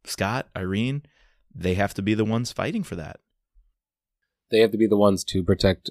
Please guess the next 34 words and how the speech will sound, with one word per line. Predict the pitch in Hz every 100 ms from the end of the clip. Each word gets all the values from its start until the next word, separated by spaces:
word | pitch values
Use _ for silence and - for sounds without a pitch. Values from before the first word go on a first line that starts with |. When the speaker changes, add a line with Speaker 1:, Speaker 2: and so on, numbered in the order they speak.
| -
Speaker 2:
other | 113 104
families | 98 95 92 85
so | 95
they | 98
can | 95 95
have | 95 92 90 85 - _ _ _ -
those | 92 95 -
closet | 101 95 90
monsters, | 87 85 - 87 82 _ - - -
you | 92 90
know, | 85 80 80 _ -
uh, | 90 85
moments, | 87 85 80 - - 98
you | 92
know? | 90
Speaker 1:
Right. | 87 87 -
Speaker 2:
So | - 87
Speaker 1:
Exactly, | 87 87 82 90 87 90 - 82
exactly. | 92 95 - - - - - - - _ _ _ -
But, | 117 -
I | 101
mean, | 117 117
so | - 123 110
the | 95 -
ending | 127 160 123
is | 104 95
a | 95
perfect | 110 107 101
balance | 95 98 98 -
of | 90
the | 90
seriousness | - 101 110 104 95 95 -
<laughs> |
where | 95